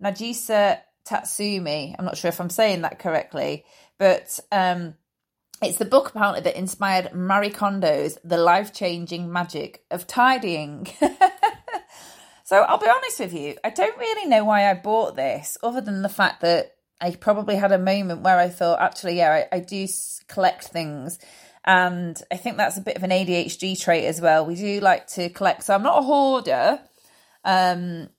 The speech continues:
but I do always think, "What if I need it?" Um, and I was speaking to my, um, my dad's, uh, wife, um, the other day, and she said, "My dad's exactly the same." Now, I, I think I get my A D H D from my dad, so that doesn't surprise me. But then again, my mum, my mum still keeps hold of a lot of stuff as well,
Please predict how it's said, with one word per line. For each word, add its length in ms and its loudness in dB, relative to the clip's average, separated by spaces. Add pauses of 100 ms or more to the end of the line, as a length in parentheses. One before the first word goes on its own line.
but 160 -4
I 120 0
do 600 -4
always 560 2
think, 540 -4 (240)
"What 200 0
if 100 0
I 140 4
need 340 -2
it?" 260 0 (480)
Um, 440 4
and 140 0
I 60 2
was 120 -4
speaking 420 -8
to 240 -8
my, 580 0 (120)
um, 460 -2 (140)
my 180 0
dad's, 580 2 (100)
uh, 240 2
wife, 600 0 (460)
um, 380 0
the 140 0
other 120 0
day, 200 6
and 100 -8
she 140 -8
said, 240 -6
"My 100 -2
dad's 300 -2
exactly 380 -6
the 100 -10
same." 500 0
Now, 180 4
I, 280 4
I 40 2
think 220 -10
I 80 -4
get 160 -4
my 140 -2
A 120 -4
D 60 -10
H 220 -8
D 120 -8
from 180 -12
my 140 -2
dad, 360 4
so 180 -4
that 180 -6
doesn't 280 -14
surprise 560 0
me. 100 -10
But 140 -8
then 160 -2
again, 180 -2
my 140 -4
mum, 440 -4
my 120 -2
mum 240 -2
still 220 -4
keeps 260 -10
hold 180 0
of 60 -4
a 60 2
lot 120 0
of 100 -2
stuff 280 -8
as 120 -10
well, 380 4